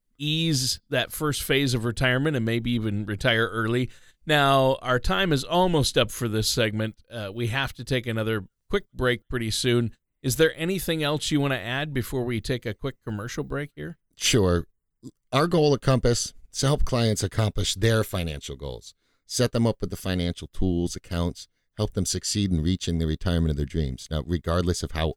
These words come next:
Speaker 2: early or late it's going to be, if you'd like help with that process, visit our website, call the office. You can go to compass hyphen L T D dot com, or you can call two zero three,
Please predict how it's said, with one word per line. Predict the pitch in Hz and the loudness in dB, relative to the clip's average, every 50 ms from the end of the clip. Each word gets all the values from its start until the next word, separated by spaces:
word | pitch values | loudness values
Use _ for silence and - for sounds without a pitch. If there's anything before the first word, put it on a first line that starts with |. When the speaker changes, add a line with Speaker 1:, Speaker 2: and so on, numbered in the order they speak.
| _ - | _ -2
Speaker 2:
early | 87 87 90 90 90 85 | 0 0 2 2 2 0
or | 80 78 | 0 0
late | 69 73 85 87 - | 0 -2 -2 -2 -4
it's | - - - | -6 -18 -12
going | - 71 71 | -10 -8 -8
to | 67 | -6
be, | 67 82 87 78 - _ _ _ _ - _ _ _ _ _ | -4 -2 -2 -2 -4 _ _ _ _ -20 _ _ _ _ _
if | - 87 - | -10 -4 -2
you'd | 110 98 85 | -2 -2 0
like | 95 101 113 120 - | 0 0 0 0 0
help | - 113 101 - | 0 -2 -2 -2
with | - 85 | -4 -4
that | 80 80 73 _ | -4 -4 -4 _
process, | - - 67 67 65 - - 64 65 - - - _ _ _ _ _ _ _ _ _ _ | -4 -4 -4 -4 -8 -8 -10 -10 -10 -10 -14 -18 _ _ _ _ _ _ _ _ _ _
visit | 76 76 104 110 98 120 113 | -4 0 2 2 4 4 4
our | 107 101 | 4 4
website, | 92 85 82 78 - - - 73 69 - _ | 4 4 2 0 -2 -2 -2 -2 -4 -4 _
call | - - 98 92 90 | -4 -2 0 2 2
the | 90 90 80 | 2 2 2
office. | 73 73 - - - - - - | 0 -2 -4 -6 -10 -10 -8 -10
You | 69 | -8
can | 69 80 | -6 -2
go | - 90 85 | 0 0 0
to | 78 - _ | 0 -4 _
compass | - - - 98 95 - 107 101 - | -8 -4 -2 -2 0 0 0 -2 0
hyphen | - 95 87 85 - 85 80 | 0 0 0 0 0 0 0
L | 78 78 80 | 0 0 -2
T | - - - 80 | -2 -4 -6 -4
D | 76 78 78 | -2 -2 -4
dot | 76 76 73 73 _ | -4 -6 -6 -8 _
com, | - 80 73 71 71 71 - _ _ _ _ _ _ | -6 -4 -4 -2 -4 -6 -8 _ _ _ _ _ _
or | - 85 | 0 2
you | 87 | 2
can | 80 85 80 | 4 2 0
call | - 90 82 78 76 | 2 2 2 2 2
two | - - - 104 107 | 0 0 2 2 4
zero | 98 110 107 104 98 92 | 4 4 4 4 4 4
three, | - _ 78 80 80 80 80 | 0 _ -2 0 0 0 -2